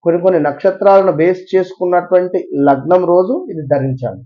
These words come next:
ఎందుకంటే ఇక్కడ మనకు ముఖ్యంగా కూడా, ఆ, ఇక్కడ ఏమిటి అంటే, పుష్యరాగము అనేటువంటిది కొంత, ఆ,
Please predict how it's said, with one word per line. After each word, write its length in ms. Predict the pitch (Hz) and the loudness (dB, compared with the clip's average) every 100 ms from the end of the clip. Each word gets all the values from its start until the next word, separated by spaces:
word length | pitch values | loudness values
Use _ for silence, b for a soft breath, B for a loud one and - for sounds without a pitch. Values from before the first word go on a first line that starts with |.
| _ _ _ _ _ _ _ _ _ | _ _ _ _ _ _ _ _ _
ఎందుకంటే 680 | 165 185 185 190 147 147 - _ _ _ _ 135 | -2 0 2 4 4 0 -8 _ _ _ _ -8
ఇక్కడ 460 | 127 190 139 139 - _ _ _ _ _ _ _ _ - | 2 4 4 2 -6 _ _ _ _ _ _ _ _ -8
మనకు 760 | 151 156 165 170 160 127 - - _ _ _ _ _ 127 | 0 2 2 2 2 0 -4 -14 _ _ _ _ _ -4
ముఖ్యంగా 480 | 143 180 190 190 180 | -2 2 2 4 4
కూడా, 400 | 175 180 190 - - _ - | 6 6 4 0 -14 _ -8
ఆ, 320 | 151 151 147 | -6 -2 0
ఇక్కడ 240 | 147 147 151 | 0 0 2
ఏమిటి 400 | 160 165 170 165 | 4 2 2 2
అంటే, 540 | 160 165 143 147 - _ _ 139 | 4 2 2 0 -8 _ _ -12
పుష్యరాగము 680 | 135 185 180 175 180 180 | 0 4 6 6 4 4
అనేటువంటిది 760 | 165 156 160 156 156 165 160 143 | 4 4 2 2 0 0 0 0
కొంత, 280 | 151 147 147 139 139 _ _ _ _ _ _ - | 0 0 2 2 0 _ _ _ _ _ _ -10
ఆ, 400 | 135 135 135 | -4 -2 -2